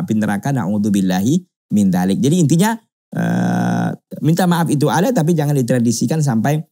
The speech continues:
tunggu-tunggu sampai Lebaran ya. Ini tidak baik dan tidak benar. Wallahu ta'ala alam.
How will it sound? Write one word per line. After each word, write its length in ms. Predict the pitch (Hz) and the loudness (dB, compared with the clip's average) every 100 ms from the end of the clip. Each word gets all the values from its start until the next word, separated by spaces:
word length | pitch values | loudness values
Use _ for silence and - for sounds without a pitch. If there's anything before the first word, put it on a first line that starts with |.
| _ _ | _ _
tunggu-tunggu 640 | 131 127 117 131 127 180 208 | 0 2 4 4 4 2 2
sampai 400 | 127 117 127 - | 0 0 -2 -2
Lebaran 420 | 117 117 110 131 165 | -2 0 0 0 0
ya. 140 | 180 - _ | -2 -6 _
Ini 160 | 135 156 | -2 0
tidak 240 | 135 110 | 0 0
baik 240 | 82 127 - | 0 -2 -2
dan 160 | 131 | 0
tidak 240 | 110 101 - | 0 0 2
benar. 540 | 95 95 92 92 92 | 2 2 0 -2 -4
Wallahu 680 | - 127 120 107 104 98 127 | -2 -2 0 -2 -2 -4 -4
ta'ala 380 | 131 82 90 - 76 | -4 -4 -2 -4 -4
alam. 400 | 71 76 78 | -4 -2 -2